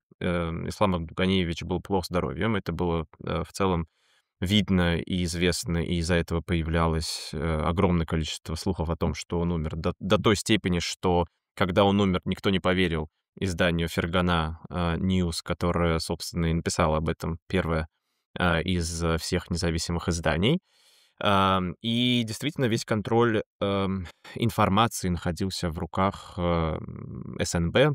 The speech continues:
Службы национальной безопасности, эм, внучки, э, К Г Б,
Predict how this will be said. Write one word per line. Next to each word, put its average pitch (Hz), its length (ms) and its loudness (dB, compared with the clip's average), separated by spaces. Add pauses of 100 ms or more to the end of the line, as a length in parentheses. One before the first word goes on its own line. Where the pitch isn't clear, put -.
Службы 90 280 -2
национальной 82 400 0
безопасности, 92 1120 0 (200)
эм, - 920 -8 (280)
внучки, 90 800 -6 (500)
э, 85 240 -2
К 95 120 -2
Г 85 140 -4
Б, 123 480 4